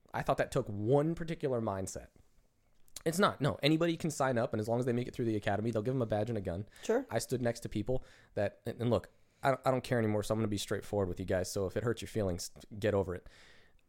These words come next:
Speaker 1: Um, I went to the academy. There were twenty-five of us. One person didn't make it 'cause she couldn't jump the wall. Everyone else in that academy got a badge and a gun and went to
Speaker 2: And
Speaker 1: their
Speaker 2: how many walls did you jump in your four years?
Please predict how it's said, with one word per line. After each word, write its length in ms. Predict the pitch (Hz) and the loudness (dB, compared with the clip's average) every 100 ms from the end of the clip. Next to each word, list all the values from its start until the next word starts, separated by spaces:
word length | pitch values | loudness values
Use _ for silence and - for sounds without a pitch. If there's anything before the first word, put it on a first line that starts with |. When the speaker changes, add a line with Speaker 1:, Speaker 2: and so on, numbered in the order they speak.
| - | -2
Speaker 1:
Um, 340 | 113 101 92 - - | 0 0 -4 -8 0
I 80 | 139 | 2
went 140 | 175 | 2
to 60 | 151 | 0
the 80 | 151 | -2
academy. 480 | 143 143 160 170 170 - - | 2 2 2 -2 -6 -12 -2
There 100 | 117 | 0
were 80 | 98 | 8
twenty-five 540 | - 143 - - 90 | 12 12 10 0 -2
of 100 | 78 | -4
us. 220 | 71 - - _ _ | -12 -16 -18 _ _
One 280 | 101 120 160 | 0 2 10
person 320 | 160 143 135 | 10 8 0
didn't 220 | 127 123 | -2 -2
make 200 | 113 107 | 0 -2
it 100 | 113 | -4
'cause 120 | - | -6
she 120 | 110 - | -6 -6
couldn't 240 | 120 113 | -6 -4
jump 200 | 113 107 | -2 -2
the 60 | 104 | -4
wall. 340 | 101 92 - - _ - - - | -4 -6 -8 -18 _ -20 -20 0
Everyone 400 | 135 143 156 156 | 2 4 4 6
else 220 | 131 123 | 4 4
in 80 | 113 | 2
that 140 | 110 | 2
academy 500 | 139 - 110 104 101 - | 2 2 2 2 -2 -2
got 140 | 104 | 0
a 40 | 95 | 0
badge 260 | 92 101 107 | 2 0 0
and 80 | |
a 20 | 113 | -2
gun 340 | 107 87 85 | -2 -4 -4
and 100 | 123 104 | -4 -2
went 140 | 98 | 0
to 60 | 165 | 2
Speaker 2:
And 80 | |
Speaker 1:
their 80 | - | 4
Speaker 2:
how 80 | 185 | 4
many 160 | 208 165 | 2 4
walls 360 | 160 151 160 | 6 6 6
did 200 | - 139 | 2 -6
you 100 | - | -6
jump 300 | 135 - 139 - | -4 -2 -2 -4
in 80 | 139 | -6
your 120 | 143 | -4
four 240 | - - 143 | -6 -2 0
years? 180 | 131 139 | 2 0